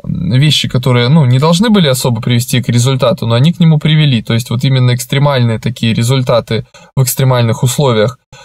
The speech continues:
Э, на такие вещи не стоит заострять внимание, однако этими вещами пользуются общественные сми,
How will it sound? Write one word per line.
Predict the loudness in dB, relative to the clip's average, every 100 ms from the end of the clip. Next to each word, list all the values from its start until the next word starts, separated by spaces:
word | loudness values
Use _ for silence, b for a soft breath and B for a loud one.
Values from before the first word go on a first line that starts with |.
| B -4
Э, | 0 2
на | 2 0
такие | 0 2
вещи | 2 2 0 0 -2 0
не | 0
стоит | 0 0
заострять | 0 0 -2 0
внимание, | 0 2 2 2
однако | 2 0 0
этими | -2 0 0
вещами | 2 2 0
пользуются | 0 0 0 -2 -2 -2 -2 B B B B -6
общественные | -4 -2 -2 0 0
сми, | 2 2 2 0